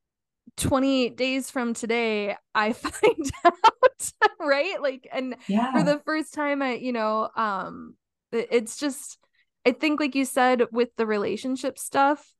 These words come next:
Speaker 1: um, when you got in the relationship, your hope, when you got married, your hope was that you, you got married. You
Speaker 2: Mm-hmm.
Speaker 1: expected it. I don't think you expected it to end in divorce. You knew
Speaker 2: No.
Speaker 1: that was, that could happen, but that's not what you were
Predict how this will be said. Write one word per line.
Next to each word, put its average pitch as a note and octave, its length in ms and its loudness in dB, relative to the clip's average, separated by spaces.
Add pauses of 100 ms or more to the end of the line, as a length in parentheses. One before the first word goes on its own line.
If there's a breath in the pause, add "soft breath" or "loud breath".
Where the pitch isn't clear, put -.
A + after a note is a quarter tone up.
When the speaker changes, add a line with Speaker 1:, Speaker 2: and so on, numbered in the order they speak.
(200)
Speaker 1:
um, G#3 380 0
when C4 100 2
you C4+ 120 2
got C4 240 2
in C#4 80 -4
the C#4+ 60 0
relationship, B3 840 -2
your A3 140 0
hope, - 440 0
when C4 160 -2
you C4 100 -2
got A3+ 200 0
married, A3 640 -6
your B3 180 0
hope F4+ 240 0
was E4 280 -2
that D#4 200 2 (260)
you, C4+ 240 -4
you C4+ 140 2
got D4+ 160 6
married. A#3+ 500 2
You B3+ 120 0
Speaker 2:
Mm-hmm. E4 80 4
Speaker 1:
expected C#4+ 640 2
it. B3+ 160 2
I C#4 80 0
don't D4+ 100 -2
think D#4+ 160 -8
you D4 80 -6
expected C#4+ 500 -2
it A#3+ 160 2
to B3+ 140 -4
end G#3 180 -4
in A#3 120 -2
divorce. C4 560 -4 (240 soft breath)
You C4 180 4
knew D4+ 80 2
Speaker 2:
No. D4 60 0
Speaker 1:
that A#3 160 6
was, B3+ 180 4
that A3+ 320 2
could F4+ 320 4
happen, A#3+ 400 2
but B3+ 100 0
that's A#3+ 240 -6
not A3+ 220 -4
what A3+ 140 -4
you A#3 100 -2
were G#3 240 -4